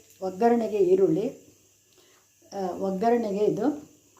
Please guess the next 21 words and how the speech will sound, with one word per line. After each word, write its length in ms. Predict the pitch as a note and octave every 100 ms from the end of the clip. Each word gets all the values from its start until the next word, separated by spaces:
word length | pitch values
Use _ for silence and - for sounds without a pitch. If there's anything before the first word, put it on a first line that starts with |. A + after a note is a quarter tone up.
| - _ _ _ _ _ - - _ _ _ _ _ G#3+
ಆ, 340 | F#3+ E3+ E3
ಹಸಿಮೆಣಸಿನ್ಕಾಯಿ, 1080 | F3+ B3 G#3+ F3+ - D#3+ E3 E3 B3 - - _ _ _ _
ಅದನ್ನು 440 | G3 G3+ G3 G3 F#3
ಹಂಗೆ 560 | E3 G#3 A3+ A#3 F#3+ F#3+ - - -
ಅಡ್ಡಡ್ಡ 340 | G3 F#3+ A3 G3+ F#3+
ಸೀಳಿ 180 | G#3+ G3+
ಹಾಕ್ತೀನಿ. 680 | - F3 - E3+ A3+ D4 - - _
ಇದು 240 | G#3+ G#3+ A3+
ಪೇಸ್ಟ್ 480 | - - A#3 A#3 F#3+
ಮಾಡ್ತೀನಿ, 520 | D3+ - F#3 B3 B3 _ _ _ E3+
ಬೆಳ್ಳುಳ್ಳಿ, 440 | F#3+ G#3+ G#3+ G#3
ಶುಂಠಿ 340 | F#3+ G3 F#3+ G3+
ಬೆಳ್ಳುಳ್ಳಿ 460 | F#3 F#3 F#3 G3+
ಪೇಸ್ಟು, 400 | - F#3 F3+ G#3+
ಇದು 120 | G#3
ಎರಡು 220 | F3+ F3+ F#3
ಇಂಚಿದೆ. 600 | F#3 E3+ E3 G3+ G#3+ - - - - - A#3
ಇದು 500 | A3 A3 - - - - _ _ -
ರುಬ್ಬುವುದಕ್ಕೆ, 640 | G#3 G#3 A#3+ A3 - G#3+
ಮಸಾಲೆ 480 | G3 E3+ G#3 G3+ G3
ರುಬ್ಬುವುದಕ್ಕೆ, 600 | F3 E3+ F#3 E3+ E3